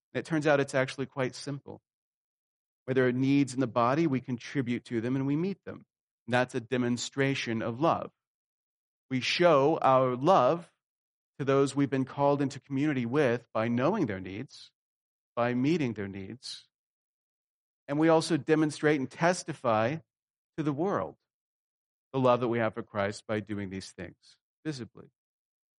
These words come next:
And also this, by showing hospitality. In other words, by bringing others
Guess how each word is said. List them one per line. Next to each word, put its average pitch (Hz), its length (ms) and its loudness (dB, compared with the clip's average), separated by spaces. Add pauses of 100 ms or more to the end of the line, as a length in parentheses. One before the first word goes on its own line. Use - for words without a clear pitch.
(1500)
And 151 120 -4
also 175 320 -2
this, 139 360 0
by 131 180 -4
showing 139 360 -2
hospitality. 107 880 -6
In 117 80 -6
other 127 100 -4
words, 123 200 -4
by 120 100 -2
bringing 131 580 -4
others 110 560 -6